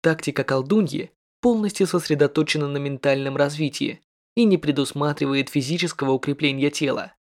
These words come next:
Советники дома Ли серьёзно отнеслись к этому недостатку в своём руководстве по культивации,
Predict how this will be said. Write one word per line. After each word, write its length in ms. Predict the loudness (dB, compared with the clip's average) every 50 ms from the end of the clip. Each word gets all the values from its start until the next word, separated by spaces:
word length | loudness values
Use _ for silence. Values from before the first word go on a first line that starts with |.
| _ _ _ _ _ _ _ _
Советники 600 | -4 -2 0 0 0 -2 -2 -4 -6 -2 -2 0
дома 300 | 0 0 0 0 0 0
Ли 320 | 2 2 2 0 0 -4 _ _ _ -8
серьёзно 640 | -2 -2 0 0 0 0 0 0 0 -2 -2 -4 -4
отнеслись 480 | -2 -2 -2 -4 -2 -2 -4 -4 -4
к 80 | 0 0
этому 260 | 0 0 0 -2 -2
недостатку 600 | 0 0 0 0 -2 -2 -2 -4 -4 -2 -4 -6
в 60 | -8
своём 340 | -4 -2 -2 -2 -2 0 -2
руководстве 580 | -2 0 0 0 0 0 0 -2 -2 -2 -2 0
по 140 | 0 -2 -2
культивации, 840 | -4 -4 -2 -2 2 2 2 2 2 -2 -6 -6 -6 -8 -10 -12